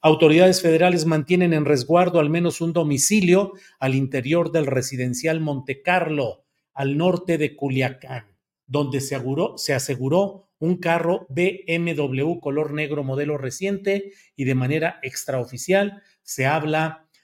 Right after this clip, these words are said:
de, hay, de que hay siete detenidos". Esto desde la madrugada de este jueves con participación de elementos del Ejército Mexicano, la Guardia Nacional, Policía Estatal y agentes,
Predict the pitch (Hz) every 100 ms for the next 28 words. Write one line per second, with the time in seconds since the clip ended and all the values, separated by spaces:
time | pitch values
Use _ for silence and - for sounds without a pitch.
0 | _ _ 127 131 165 170 175 175 - _
1 | - 160 165 160 202 143 139 143 151 135
2 | - 185 185 185 185 208 131 135 - 117
3 | 113 107 - 143 139 139 139 135 139 131
4 | 131 131 127 139 139 135 - 127 151 156
5 | 160 - 135 127 123 _ - 120 127 -
6 | 190 196 - - - - 135 135 156 170
7 | 165 143 127 - 185 180 180 170 147 135
8 | 143 180 185 185 151 147 156 151 135 131
9 | 143 175 175 147 131 - 156 - 139 185
10 | 202 202 - _ _ _ 190 208 - 139
11 | - 175 175 165 - 175 170 - - _